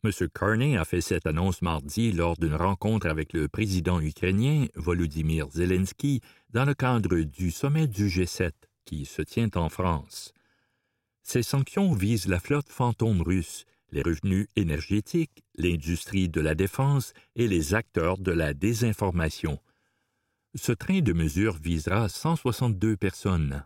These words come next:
entités et navires. Ottawa vise la flotte fantôme de la Russie,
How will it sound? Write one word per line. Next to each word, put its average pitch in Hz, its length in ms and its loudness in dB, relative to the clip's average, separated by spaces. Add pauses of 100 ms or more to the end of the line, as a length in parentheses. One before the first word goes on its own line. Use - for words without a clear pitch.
(120)
entités 104 760 0
et 73 60 0
navires. 78 640 -2 (720)
Ottawa 82 460 0
vise 82 320 -2
la 76 120 -4
flotte - 240 -4
fantôme 110 560 0
de 82 100 2
la 80 100 2
Russie, 80 480 -2